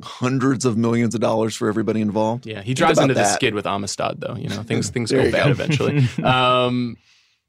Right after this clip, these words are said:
Speaker 2: okay, although called Jurassic Park, many of the dinosaurs within the park are not from this era.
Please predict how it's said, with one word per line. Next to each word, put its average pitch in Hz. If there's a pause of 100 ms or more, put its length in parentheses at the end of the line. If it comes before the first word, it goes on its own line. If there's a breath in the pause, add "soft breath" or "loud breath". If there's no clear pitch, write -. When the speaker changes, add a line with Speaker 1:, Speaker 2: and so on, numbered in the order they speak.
(640)
Speaker 2:
okay, 127
although 143
called 151
Jurassic 123
Park, 113
many 117
of 107
the 104
dinosaurs 104
within 120
the 120
park 127
are 123
not 165
from 170
this 165
era. 180